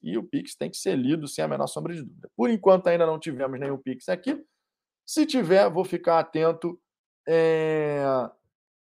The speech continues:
Então, vamos ver como é que vai ficar essa história. Um outro ponto. Seja membro do Fala Fogão, a partir de quatro e noventa e nove por mês, uma série de benefícios e apoie o trabalho que a gente realiza aqui no canal.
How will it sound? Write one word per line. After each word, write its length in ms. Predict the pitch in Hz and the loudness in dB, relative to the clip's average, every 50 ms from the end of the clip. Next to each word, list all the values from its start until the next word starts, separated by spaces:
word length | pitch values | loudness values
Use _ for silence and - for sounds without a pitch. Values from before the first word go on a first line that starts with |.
| _ _ _ | _ _ _
Então, 200 | - 151 151 143 | -2 -2 0 2
vamos 260 | 139 175 175 170 135 | 2 2 2 0 0
ver 140 | 127 160 156 | -2 -2 -2
como 140 | 156 156 156 | -2 -4 -4
é 40 | 151 | -4
que 80 | - | -2
vai 140 | 151 147 147 | -4 -6 -6
ficar 220 | - 143 - 135 | -6 -6 -4 -4
essa 140 | 139 - - | -4 -4 -6
história. 360 | 147 - - - 85 - - _ _ _ _ _ _ _ _ _ _ _ _ _ _ _ _ _ _ _ _ _ _ _ _ _ _ _ _ _ _ _ - | -10 -10 -10 -8 -10 -10 -10 _ _ _ _ _ _ _ _ _ _ _ _ _ _ _ _ _ _ _ _ _ _ _ _ _ _ _ _ _ _ _ -2
Um 100 | 127 139 | 2 4
outro 220 | 170 175 190 185 | 4 6 6 4
ponto. 480 | 180 - 160 151 139 123 113 - - - _ _ _ _ _ _ _ _ _ _ _ _ _ _ _ _ - | 6 10 12 12 12 10 6 0 -8 -20 _ _ _ _ _ _ _ _ _ _ _ _ _ _ _ _ -6
Seja 320 | - - 175 190 185 185 | 2 6 6 8 8 8
membro 320 | 160 156 156 160 151 147 139 | 6 6 4 4 4 2 -2
do 100 | 135 127 | -4 0
Fala 220 | - 139 131 127 | 4 4 4 4
Fogão, 540 | - - 123 113 107 117 127 139 143 147 - _ | 4 0 -2 -2 0 0 0 0 0 -4 -10 _
a 20 | |
partir 260 | - 120 117 - 147 | -6 -6 -6 -6 -6
de 100 | 139 131 | -10 -8
quatro 360 | 131 - 156 170 175 175 160 | -2 2 2 2 2 0 -2
e 20 | 160 | -4
noventa 300 | 156 131 143 143 143 143 | -4 -2 -2 -2 -2 -2
e 20 | |
nove 200 | 135 139 135 127 | -2 -2 -2 -6
por 200 | - 131 120 107 | -10 -10 -10 -8
mês, 400 | 110 113 123 143 160 160 - - _ _ _ _ - | -6 -4 -2 -2 -4 -4 -8 -12 _ _ _ _ -10
uma 160 | 117 120 110 | -8 -6 -6
série 340 | - - - 160 147 156 165 | -6 -2 2 4 6 6 4
de 80 | 147 147 | 2 -2
benefícios 840 | 151 147 143 123 - - - 120 120 131 135 135 - 147 127 135 | -2 -2 -2 -4 -6 -6 -6 -6 -4 -4 -4 -6 -8 -10 -6 -2
e 80 | 147 147 | 0 0
apoie 380 | 156 156 - - 123 127 127 127 | 0 0 4 6 8 8 8 6
o 40 | |
trabalho 420 | - 143 135 127 117 113 113 120 117 | 4 2 2 2 2 0 -2 -2 -4
que 80 | - | -4
a 40 | 123 | -6
gente 180 | 123 123 - 123 | -6 -6 -6 -4
realiza 380 | 131 127 120 117 120 107 123 | -2 -2 -2 -2 -4 -6 -6
aqui 280 | 123 127 - 113 110 - _ _ _ _ _ _ | -8 -8 -10 -12 -12 -12 _ _ _ _ _ _
no 120 | - 120 117 | -8 -8 -2
canal. 400 | - 151 139 117 - - - | 2 4 2 2 2 -2 -12